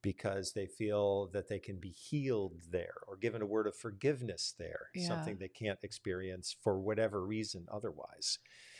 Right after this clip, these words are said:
Speaker 1: So it's, uh, for us now, the experience of Ukrainians, obviously, are in need of a portable vision of sanctuary.
Speaker 2: Right.
Speaker 1: But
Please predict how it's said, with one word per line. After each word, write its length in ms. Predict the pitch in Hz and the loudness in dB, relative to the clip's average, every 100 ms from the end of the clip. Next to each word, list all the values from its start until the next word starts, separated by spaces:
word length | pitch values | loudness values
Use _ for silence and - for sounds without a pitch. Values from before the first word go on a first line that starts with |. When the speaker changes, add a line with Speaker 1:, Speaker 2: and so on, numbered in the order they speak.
| - - | -18 0
Speaker 1:
So 480 | - 127 123 120 117 | 6 10 10 10 6
it's, 460 | 131 120 120 - - | 2 2 0 0 0
uh, 420 | 113 110 104 104 - | 0 0 -2 -4 0
for 160 | 127 131 | 0 4
us 220 | 127 - | 2 2
now, 420 | 143 185 156 113 | 2 4 6 4
the 160 | 117 120 | 4 2
experience 680 | 110 - 127 120 117 113 - | 0 2 2 4 2 0 0
of 300 | 107 101 95 - | 2 0 -2 -4
Ukrainians, 680 | 113 107 135 165 160 107 107 | 2 4 6 4 4 2 0
obviously, 760 | 98 101 98 - 110 110 123 - | 0 0 -2 0 0 0 0 0
are 140 | 113 113 | 0 2
in 160 | 113 | 0
need 280 | 110 123 123 | 2 2 2
of 240 | - 107 107 | 0 -2 -2
a 60 | |
portable 720 | - - 170 208 107 95 67 _ - | -6 4 8 8 6 4 -2 _ 2
vision 300 | 113 95 98 | 2 4 -2
of 100 | 85 | -4
sanctuary. 680 | - 85 82 - - - - - | -2 -2 -2 -6 -6 -6 -12 -6
Speaker 2:
Right. 240 | 185 185 180 - - _ | -4 -4 -6 -16 -20 _
Speaker 1:
But 340 | 90 131 139 | 6 10 10